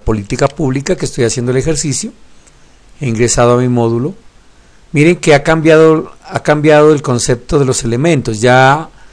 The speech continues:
eh, el calendario no aparece, pero aparecen de todas maneras los eventos más próximos. Y yo puedo irme de aquí al calendario y me aparece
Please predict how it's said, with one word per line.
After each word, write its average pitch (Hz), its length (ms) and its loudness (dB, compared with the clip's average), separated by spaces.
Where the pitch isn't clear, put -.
eh, 123 340 2
el 110 100 -2
calendario 117 400 -2
no 135 80 2
aparece, 165 420 2
pero 135 260 4
aparecen 123 600 2
de 113 100 -2
todas 113 160 -2
maneras 123 220 -2
los 123 160 -4
eventos 113 340 -2
más 123 180 -4
próximos. 147 640 -4
Y 113 80 -6
yo 117 140 0
puedo 131 220 4
irme 135 260 2
de 139 80 4
aquí 139 260 -2
al 120 100 0
calendario 123 600 -2
y 117 60 -8
me 123 120 -4
aparece 107 560 -4